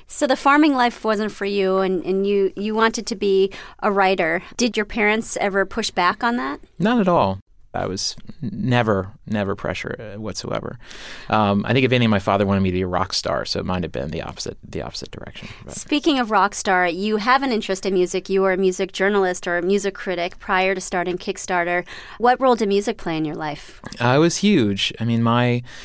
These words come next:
Speaker 2: my father wanted to be a musician his entire life. He was a folk artist, and he had bands. I played very briefly in a band with him, uh, when I was in high school, a band called Rock Bottom, um, which is kind of appropriately named. And, uh,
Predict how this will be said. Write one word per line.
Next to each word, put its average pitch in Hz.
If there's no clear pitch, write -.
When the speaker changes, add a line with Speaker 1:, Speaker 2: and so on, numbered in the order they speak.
Speaker 2:
my 123
father 139
wanted 120
to 113
be 113
a 110
musician 113
his 107
entire 107
life. 104
He 101
was 98
a 98
folk 104
artist, 98
and 92
he 90
had 95
bands. 95
I 98
played 101
very 95
briefly 95
in 95
a 90
band 92
with 85
him, 92
uh, 92
when 92
I 92
was 90
in 90
high 95
school, 90
a 95
band 95
called 92
Rock 98
Bottom, 87
um, 90
which -
is -
kind 98
of 82
appropriately -
named. 110
And, 104
uh, 143